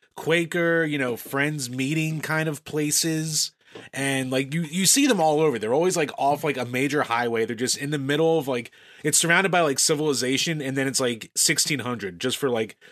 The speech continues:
three acres, and that's all it is. But you, like, you kind of never see them. You never interact with them. <laughs>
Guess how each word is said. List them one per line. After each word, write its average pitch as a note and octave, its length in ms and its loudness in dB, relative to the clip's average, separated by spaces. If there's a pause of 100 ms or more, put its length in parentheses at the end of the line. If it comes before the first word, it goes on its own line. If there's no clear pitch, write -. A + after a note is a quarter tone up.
(140)
three D3 320 2
acres, F#2+ 500 -6
and B2 100 -8
that's A#2+ 200 0
all A2+ 160 0
it G#2+ 60 -2
is. F2+ 280 -6 (400)
But C#3 200 0
you, D#3+ 140 0
like, C#3+ 200 -2
you C#3 260 -12
kind G#3 220 2
of F3 100 0
never D3 320 0
see C#3+ 280 2
them. D3+ 180 0
You C3 100 -4
never D3+ 240 0
interact A2 440 -2
with C3+ 80 -4
them. C#3+ 260 -6 (180)
<laughs> - 120 -12